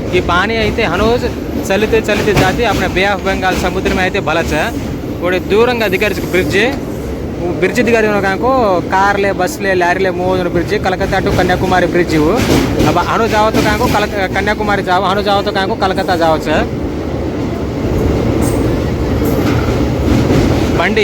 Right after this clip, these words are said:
ఏ పరు కూడా అరవై డెబ్బై స్పీడ్ ఏ పరు అయితే జారీ సార్। అప్పుడు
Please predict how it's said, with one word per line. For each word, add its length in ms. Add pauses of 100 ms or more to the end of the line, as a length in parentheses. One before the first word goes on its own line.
ఏ 100
పరు 180
కూడా 160 (240)
అరవై 300
డెబ్బై 280
స్పీడ్ 220
ఏ 80
పరు 100
అయితే 220
జారీ 260
సార్। 160 (1160)
అప్పుడు 200